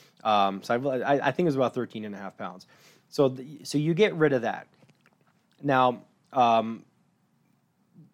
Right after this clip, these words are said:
you add the, you know, you add the weight, I guess, of, like, the little mini platform that I have bolted to, uh,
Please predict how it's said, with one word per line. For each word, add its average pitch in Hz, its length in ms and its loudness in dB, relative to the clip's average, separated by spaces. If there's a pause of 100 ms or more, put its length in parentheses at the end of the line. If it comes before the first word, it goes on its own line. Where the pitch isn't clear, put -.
(420)
you 151 200 0
add 156 320 6
the, 139 100 0
you 139 220 -4
know, 135 80 0
you 131 200 2
add 147 180 4
the 139 80 0
weight, 127 360 2
I 117 80 -6
guess, 120 260 -4
of, 117 180 -4
like, 113 160 -6
the 123 80 -6
little 123 240 -2
mini 123 380 -4
platform 120 640 -4
that 113 100 -8
I 107 40 -10
have 113 160 -10
bolted 113 440 -8
to, 110 360 -8
uh, 101 340 -2